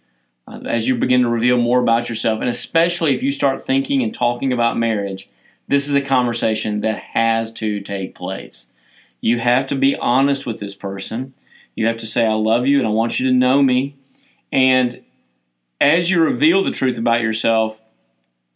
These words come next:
you have to let this person that you are loving have their emotional reaction. Um, gosh, this, this is really funny. I did not expect to have this conversation as much as I do, but about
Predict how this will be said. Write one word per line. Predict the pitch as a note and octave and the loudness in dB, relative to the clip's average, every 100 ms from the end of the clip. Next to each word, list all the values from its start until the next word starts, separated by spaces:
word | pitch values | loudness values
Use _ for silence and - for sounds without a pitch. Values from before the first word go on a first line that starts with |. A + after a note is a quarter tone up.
| _ _ - | _ _ -8
you | A#2 B2+ | 0 0
have | C#3+ C3+ C3+ C#3 C3+ | 0 2 2 2 0
to | - C3+ B2 B2 A2+ - _ _ _ _ | -2 0 2 2 -2 -8 _ _ _ _
let | B2+ A#2+ C3+ D3+ E3 - - | -8 0 2 2 0 -4 -6
this | C#3+ D3+ | -4 -4
person | - E3+ D#3+ - A#2+ A2+ | -2 -2 0 -2 -2 0
that | G#2 | -2
you | A2 C3+ D3+ | 0 2 2
are | D#3 | 0
loving | D#3 D3+ C#4 A2 G2+ - _ _ _ _ | 2 2 2 0 -2 -8 _ _ _ _
have | - B2 C3 B2 | -2 0 2 2
their | B2 | 0
emotional | A#2+ A2+ A2+ A2+ G#2 | 2 0 0 -2 -2
reaction. | G2+ G2 F#2 - - - _ _ _ _ _ - | -2 -4 -6 -8 -10 -14 _ _ _ _ _ -10
Um, | A2 A2+ A#2 | -6 -6 -6
gosh, | C3+ C#3 C3 - | -4 -2 -4 -4
this, | C#3+ | -4
this | - - E3 | -4 -2 -2
is | E3 | 2
really | G3+ F#3+ | 2 2
funny. | D#3+ C3+ | 0 2
I | E3 | 2
did | C#3+ | 2
not | C3+ | 2
expect | A#2 - - C3 B2+ | 0 -4 0 -2 0
to | A2+ | 0
have | A#2 A#2+ | 0 0
this | A#2+ | -2
conversation | - B2 A#2 B2 B2+ | -2 -2 -2 -4 -2
as | A#2 | -2
much | A#2+ A#2+ | -2 -2
as | B2 | 0
I | A2+ | 0
do, | A#2+ A#2+ A#2+ _ - _ _ | 0 -4 -6 _ -20 _ _
but | B2+ A#2+ | -2 0
about | A2 C#3+ D3+ - - | 2 2 2 -2 -10